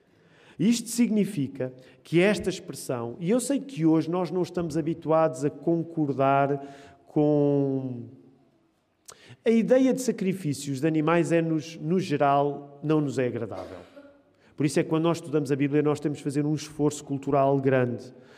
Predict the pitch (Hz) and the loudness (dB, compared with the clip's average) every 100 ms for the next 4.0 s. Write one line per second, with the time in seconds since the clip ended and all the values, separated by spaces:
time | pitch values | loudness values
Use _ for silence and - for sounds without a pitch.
0 | - 127 139 151 147 151 147 147 143 135 | -16 -2 0 0 -2 -4 0 0 0 -2
1 | 143 151 143 143 151 - - - 151 151 | -4 -2 0 -2 -4 -10 -10 -2 0 0
2 | 151 147 156 143 139 139 135 123 110 120 | -4 -6 -4 -4 -4 -4 -2 -4 -6 -10
3 | - 120 104 - - - - 123 113 | -6 -6 -6 -14 -18 -16 -10 -10 -10